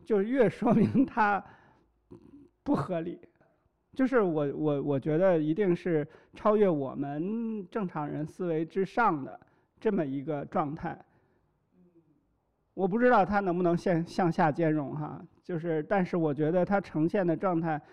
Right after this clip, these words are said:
他的心态反而是能突破这个，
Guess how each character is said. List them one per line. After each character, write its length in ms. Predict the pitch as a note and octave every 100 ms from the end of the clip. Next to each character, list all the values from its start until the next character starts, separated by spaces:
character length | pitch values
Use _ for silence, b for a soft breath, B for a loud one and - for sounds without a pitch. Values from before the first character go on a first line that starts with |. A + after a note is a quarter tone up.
| b -
他 160 | F#3+
的 100 | F#3+
心 240 | D#3+ G#3+ A3
态 240 | A#3+ F3+
反 220 | - C3+
而 160 | C3+ D#3+
是 200 | - F#3
能 200 | D#3 D#3
突 220 | - E3+
破 260 | E3 E3 F3
这 180 | E3+
个， 160 | D3 D3